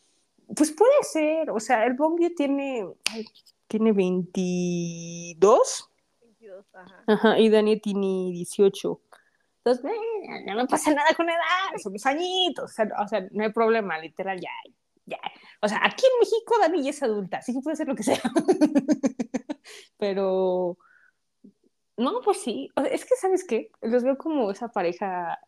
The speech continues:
Speaker 1: es que a Bongyu lo veo como ese tipo oscuro, o sea, de que le gusta el rock, o sea, ya sabes, ¿no?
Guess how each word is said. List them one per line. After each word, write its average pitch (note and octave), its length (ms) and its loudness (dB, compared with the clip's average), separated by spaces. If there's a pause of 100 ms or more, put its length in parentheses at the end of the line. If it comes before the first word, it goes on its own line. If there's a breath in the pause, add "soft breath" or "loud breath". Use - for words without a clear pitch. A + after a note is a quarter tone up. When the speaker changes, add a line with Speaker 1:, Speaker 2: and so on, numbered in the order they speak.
(180)
Speaker 1:
es A#3+ 140 -4
que - 220 -2
a A#3+ 100 2
Bongyu B3+ 320 2
lo A#3 140 0
veo G#3 140 2
como G3 200 -4
ese G3 200 -4
tipo F3+ 760 -2 (240)
oscuro, F#3+ 460 2
o F3 40 4
sea, E3+ 160 -2
de D#3 160 -2
que D#3 140 -4
le D#3+ 120 -2
gusta E3+ 280 -4
el E3+ 60 -6
rock, E3+ 520 -2
o E3 60 -14
sea, D#3+ 280 -10
ya F3 120 -2
sabes, E3 360 -2
¿no? F#3 180 -6